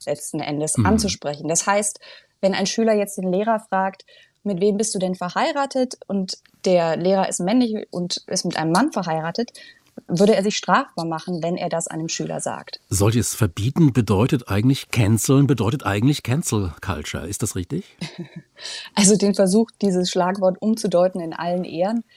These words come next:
Speaker 1: Aber ich würde sagen, das wäre ehrlich gesagt vom Begriff her noch viel zu schwach, um zu beschreiben, was da gerade vor sich geht. Es sei denn, man sagt also,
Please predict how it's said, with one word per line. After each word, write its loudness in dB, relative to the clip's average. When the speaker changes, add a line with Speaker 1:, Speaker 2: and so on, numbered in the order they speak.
Speaker 1:
Aber 0
ich -8
würde -4
sagen, -4
das -6
wäre 2
ehrlich -4
gesagt -8
vom -4
Begriff 0
her 0
noch -4
viel 0
zu -2
schwach, -2
um 0
zu -4
beschreiben, 0
was 0
da 0
gerade -2
vor 4
sich 2
geht. -8
Es 0
sei 8
denn, 4
man -4
sagt -4
also, -2